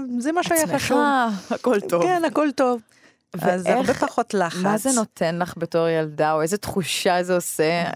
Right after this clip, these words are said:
Speaker 2: או שזה משהו שאת מבחינה בו רק בדיעבד?
Speaker 1: זה משהו שכמובן אני מבחינה רק בדיעבד, אבל מה שזה כן עשה,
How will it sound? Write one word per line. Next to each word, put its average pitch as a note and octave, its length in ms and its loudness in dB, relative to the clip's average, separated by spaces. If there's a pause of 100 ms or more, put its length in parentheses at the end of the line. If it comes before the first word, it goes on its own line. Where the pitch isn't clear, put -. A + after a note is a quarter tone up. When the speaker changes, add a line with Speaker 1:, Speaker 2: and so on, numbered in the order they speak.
(180)
Speaker 2:
או F#3 60 0
שזה F#3+ 260 2
משהו G#3 200 0
שאת G3+ 140 0
מבחינה E3+ 380 -2
בו E3 120 0
רק C#3+ 160 -4
בדיעבד? C#3+ 720 0 (160)
Speaker 1:
זה F#3 220 0
משהו B3 420 2
שכמובן F3+ 560 -2
אני E3+ 100 -2
מבחינה D#3+ 500 -4
רק F#3 140 -2
בדיעבד, E3 920 -2
אבל F3+ 500 -4 (120)
מה F#3+ 340 -2
שזה F3+ 440 0 (120)
כן C#4+ 320 2
עשה, D3 320 -4